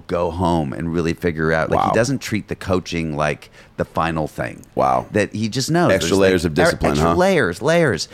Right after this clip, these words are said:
Speaker 1: And sometimes he'll just, uh, see a piece where he's, like, confused with a moment. He wants to work that through with me. So you talk about one-on-ones. Like, clearly Steven is a very busy guy, and he has found a way to make the one-on-ones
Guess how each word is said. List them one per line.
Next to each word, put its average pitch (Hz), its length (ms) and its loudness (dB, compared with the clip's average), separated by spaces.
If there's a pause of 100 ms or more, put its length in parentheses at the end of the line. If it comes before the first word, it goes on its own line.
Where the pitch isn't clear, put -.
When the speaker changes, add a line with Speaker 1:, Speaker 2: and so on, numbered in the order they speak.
(200)
Speaker 1:
And 151 220 0
sometimes 175 380 0
he'll 156 100 2
just, 135 240 -2 (680)
uh, 131 240 4 (100)
see 143 320 -2
a 147 40 2
piece 85 460 -4
where 87 140 0
he's, 90 180 -2
like, 92 140 0
confused 101 480 -4
with 78 120 -6
a 90 40 -2
moment. 76 320 -2
He 90 60 -4
wants 95 280 -2
to 101 80 -4
work 85 300 -4
that 90 200 -2
through 110 220 0
with 87 160 -2
me. 62 240 -10 (220)
So - 100 -6
you 123 60 -2
talk 139 220 -2
about 98 240 0
one-on-ones. 92 680 0
Like, 87 180 -4
clearly 107 220 0
Steven 85 320 -4
is 80 80 -4
a 85 60 -4
very 80 280 -2
busy 76 300 -4
guy, 101 240 0
and 71 120 -4
he 71 60 -6
has 87 140 -4
found 85 180 -4
a 82 40 -6
way 73 120 -4
to 71 80 -6
make 73 220 -6
the 78 80 -4
one-on-ones 76 880 -2